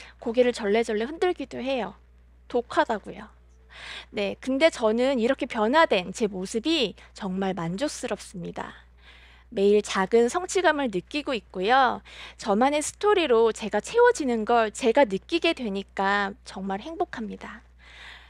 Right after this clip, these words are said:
네, 저는 엄마입니다. 근데 그 전에 저의 길을 스스로 도전하면서 지켜나가고 있는데 그게 너무 좋네요.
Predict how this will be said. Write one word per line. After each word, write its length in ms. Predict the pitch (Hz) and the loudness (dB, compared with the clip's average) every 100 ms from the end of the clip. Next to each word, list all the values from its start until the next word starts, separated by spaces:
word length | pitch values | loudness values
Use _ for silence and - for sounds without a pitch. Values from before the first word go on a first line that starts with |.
| _ - _ _ | _ -20 _ _
네, 180 | - 202 240 | -12 -12 -12
저는 340 | - 214 208 220 | -14 -6 -4 -4
엄마입니다. 840 | 175 214 311 294 233 202 190 190 - - _ | -2 0 2 2 0 -6 -6 -10 -12 -20 _
근데 640 | - 214 220 247 262 226 - | -8 -2 2 2 2 0 -6
그 160 | - 190 | -8 -6
전에 720 | - - 214 247 254 269 196 - | -4 0 4 4 4 2 -2 -6
저의 420 | - 240 302 330 | 0 4 4 4
길을 500 | 269 220 214 208 185 | 0 2 2 2 0
스스로 800 | - 339 339 277 240 247 226 185 - - - - | -2 -4 -2 0 2 2 2 -2 -10 -20 -20 -12
도전하면서 1000 | - 208 277 277 233 208 220 302 285 208 | -4 2 4 4 2 0 2 4 4 2
지켜나가고 720 | - - - 370 247 196 196 202 | -4 -6 4 4 4 2 -2 -4
있는데 640 | 185 190 196 262 269 202 - - | -4 -4 0 2 2 0 -8 -20
그게 280 | - 226 247 | -6 4 4
너무 480 | 208 190 190 202 190 - | 4 -2 -4 -6 -8 -10
좋네요. 840 | 202 - 226 233 190 175 180 202 | -12 -4 -2 0 0 -2 -4 -10